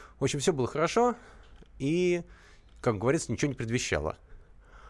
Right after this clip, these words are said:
А сейчас вот в связи с этим, и когда вышел первый кремлёвский список, который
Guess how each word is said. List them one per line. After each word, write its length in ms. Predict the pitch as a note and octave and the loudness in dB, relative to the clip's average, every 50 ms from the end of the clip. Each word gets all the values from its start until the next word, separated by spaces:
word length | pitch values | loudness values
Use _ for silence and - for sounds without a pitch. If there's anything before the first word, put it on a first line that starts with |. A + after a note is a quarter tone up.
| - - - - - | -20 -20 -20 -20 -6
А 280 | - A#2 G#2+ A2 A2 G#2+ | 0 4 4 4 4 2
сейчас 580 | - - B2 B2 - F#3 G#3 A3 G3+ - - | -2 -10 -10 -2 2 4 4 4 2 0 -6
вот 340 | - A#2 C3 C#3 C#3 - - | -4 -2 -2 -4 -4 -6 -8
в 180 | B2 A2 G#2+ A2 | -8 -8 -8 -10
связи 320 | - - C3 B2 A#2+ C3 | -8 -4 -4 -2 -2 -2
с 100 | A#2 - | -4 -4
этим, 280 | - G#2+ G2 A2+ G#2+ G2 - | -6 -4 -4 -4 -4 -4 -6
и 160 | - - C#3+ | -2 -2 -2
когда 280 | B2 - C#3 C#3 C#3 C#3 | 2 4 4 4 4 4
вышел 220 | C3 C3 - B2 - | 2 0 -4 -6 -6
первый 260 | - B2+ A2+ G2+ G2 | -2 -2 0 0 -2
кремлёвский 440 | - - A#2+ G#2+ G#2+ G2 - - - | -2 -2 0 0 0 -2 -2 -8 -16
список, 360 | - - - A2+ - - - | -12 -8 -8 -8 -8 -10 -4
который 460 | - G#2 G2 - A2 G2 G2+ F#2+ - | -4 -2 0 0 0 0 0 -2 -2